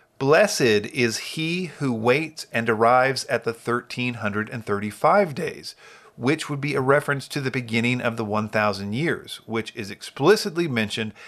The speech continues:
as what the blessed beheaded saints will do when resurrected,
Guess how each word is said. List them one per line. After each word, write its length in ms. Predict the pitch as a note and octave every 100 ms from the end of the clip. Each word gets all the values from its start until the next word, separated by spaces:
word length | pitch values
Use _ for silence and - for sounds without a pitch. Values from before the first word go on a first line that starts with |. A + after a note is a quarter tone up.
| -
as 200 | - B2+
what 280 | G#2+ B2 B2+
the 60 | C3
blessed 600 | G#2+ A2+ B2 - A2+ G2
beheaded 560 | A#2 G2 D3 D#3 C3+
saints 400 | - A#2+ G#2 -
will 140 | A2+ G#2+
do 360 | F#2+ E3 C#3+
when 400 | B2+ A2 A2 A2+
resurrected, 760 | G#2+ G#2+ G2+ G2+ C3+ C#3+ E2+ -